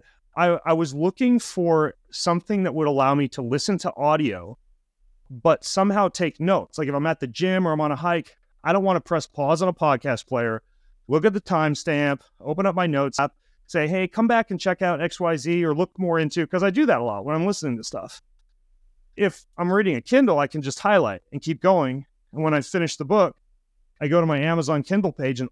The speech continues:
all my highlights are there. And I thought, Well, gosh, like, there's gotta be something like that for podcasts. So I found this Snipped app, and apparently they can't do it for audiobooks because of copyright issues or something like that. But for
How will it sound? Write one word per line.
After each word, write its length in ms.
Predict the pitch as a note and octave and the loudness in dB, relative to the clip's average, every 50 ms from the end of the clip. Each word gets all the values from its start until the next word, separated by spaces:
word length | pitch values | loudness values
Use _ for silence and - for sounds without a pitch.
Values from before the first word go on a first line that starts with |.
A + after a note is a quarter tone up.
| _ _ | _ _
all 180 | D3+ F3 F3 | -2 0 0
my 160 | F3 E3 D3+ C#3 | 2 2 0 0
highlights 460 | C3+ D#3 D3+ C#3 B2 B2 A#2+ - C3+ | 0 -2 0 0 0 -2 -4 -4 -4
are 60 | C3+ | -2
there. 280 | C#3+ F3+ D#3 - - - _ _ _ _ _ _ _ _ _ _ _ _ _ _ _ | 0 0 -2 -2 -6 -16 _ _ _ _ _ _ _ _ _ _ _ _ _ _ _
And 80 | C#3+ D3 | 0 0
I 60 | C#3+ | 0
thought, 200 | - D#3+ D3 C#3 | 2 2 0 2
Well, 100 | C#3 C#3 | 2 4
gosh, 320 | D3+ G3 D3+ G#2 - - | 4 2 2 2 -4 -8
like, 160 | D3 C#3 C3+ - _ _ _ _ _ _ _ _ _ _ _ _ _ | -8 -8 -10 -10 _ _ _ _ _ _ _ _ _ _ _ _ _
there's 140 | D3 B2 A2 | -8 0 2
gotta 160 | F3+ E3+ D3+ | 4 4 4
be 80 | B2+ | 2
something 280 | A2 - E3 D#3 C#3+ C#3+ | 0 -2 -4 -2 0 -2
like 120 | C3 A#2 | -2 0
that 140 | G#2+ C3+ A#2+ | -2 -4 -4
for 100 | - A#2+ | -4 -8
podcasts. 640 | - D3 E3 E3 D#3 - - A#2 A#2 A2+ - - - _ _ _ _ _ _ _ _ | -2 2 2 2 2 2 -2 -2 -2 -2 -4 -12 -20 _ _ _ _ _ _ _ _
So 440 | - - - F#3 E3+ D#3+ D#3 C#3+ - _ _ _ _ _ _ _ _ | -12 -2 2 4 4 4 2 0 -4 _ _ _ _ _ _ _ _
I 80 | D3 - | -8 0
found 200 | F3+ F#3 F3+ E3 | 2 2 2 2
this 140 | D3 - - | 0 -4 -4
Snipped 340 | - G3 - E3+ - _ | -2 0 0 -2 0 _
app, 260 | D3+ A#2 G#2+ A2+ A#2 - _ _ _ _ _ _ _ _ _ _ _ _ _ _ _ _ | -2 0 0 -2 -6 -10 _ _ _ _ _ _ _ _ _ _ _ _ _ _ _ _
and 240 | - E3 D#3+ D3+ D3+ | -4 -2 0 0 0
apparently 300 | C#3+ - G3+ G#3 G#3 F#3 | 0 0 2 2 2 2
they 100 | D#3 D#3 | 0 -2
can't 260 | - - G3+ F#3+ E3+ | -2 -2 -2 -2 0
do 80 | D#3 F3 | 0 -2
it 80 | D3+ - | -2 0
for 120 | D#3 C#3+ | 0 0
audiobooks 600 | C#3 C#3 D3 D3 C#3+ C3 A#2 B2 B2+ A#2 - - | 2 2 2 2 2 2 2 0 -2 -2 -4 -8
because 340 | - B2+ - - C3+ B2+ A#2 | -10 -8 -2 0 0 0 0
of 380 | A#2+ G#2+ G2 - - - - _ _ _ | -2 -4 -4 -8 -14 -20 -20 _ _ _
copyright 520 | - - C#3 B2+ - C3+ A2+ A2+ A#2 G#2+ A#2 | -2 0 0 0 0 0 0 0 0 0 -4
issues 540 | B2 - - - A#2+ A2+ A#2 A2 - - | -6 -6 -4 -4 -2 -2 -2 -4 -4 -8
or 80 | C3 A#2+ | -8 -8
something 320 | - - C3 - - B2 | -4 -6 -4 -2 -2 0
like 220 | A2 A#2 B2 - - | 0 0 0 -2 -2
that. 260 | B2+ A2+ A#2 A2+ G#2+ | -2 -2 0 -2 -2
But 160 | A2+ B2 A2 | -4 -6 -6
for 340 | - - D3+ C#3+ C3 A#2 | -2 0 2 2 2 0